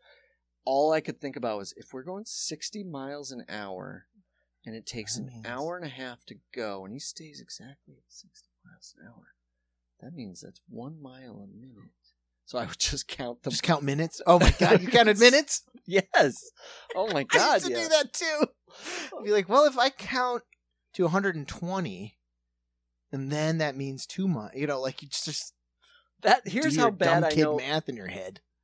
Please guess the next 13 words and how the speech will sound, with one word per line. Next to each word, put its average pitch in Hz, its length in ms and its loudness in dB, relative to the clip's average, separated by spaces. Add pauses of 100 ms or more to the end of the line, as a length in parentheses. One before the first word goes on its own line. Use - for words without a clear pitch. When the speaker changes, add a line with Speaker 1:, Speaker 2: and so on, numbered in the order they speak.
Speaker 1:
I 160 160 -2
overshot. 160 800 0 (280)
I, 120 260 -4
I, 135 80 -2
we 151 160 -4
need 147 180 -8
to 131 80 -14
take 135 240 -10
a 127 60 -6
left 127 300 -6
on 110 140 -10
Ninth 110 320 -14
Avenue 107 560 -4